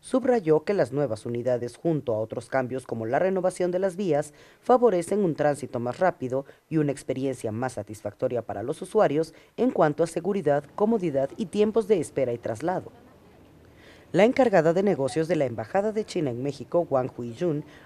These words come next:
afirmó en el acto de presentación que la puesta en marcha de la primera de las nueve unidades chinas de tren ligero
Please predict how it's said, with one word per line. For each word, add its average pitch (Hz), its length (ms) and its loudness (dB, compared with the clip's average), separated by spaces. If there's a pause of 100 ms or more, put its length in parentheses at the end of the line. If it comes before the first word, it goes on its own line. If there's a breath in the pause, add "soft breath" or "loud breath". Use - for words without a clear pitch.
afirmó 226 500 2
en 131 120 -2
el 123 120 -2
acto 123 300 -4
de 110 80 -8
presentación 139 680 -4
que 175 120 0
la 135 160 2
puesta 120 300 -4
en 117 80 -4
marcha 123 340 -4
de 117 80 -4
la 113 120 -6
primera 127 420 -4
de 117 100 -4
las 110 220 -8
nueve 147 240 -2
unidades 120 480 -8
chinas 110 340 -8
de 120 80 -6
tren 143 220 -6
ligero 165 400 0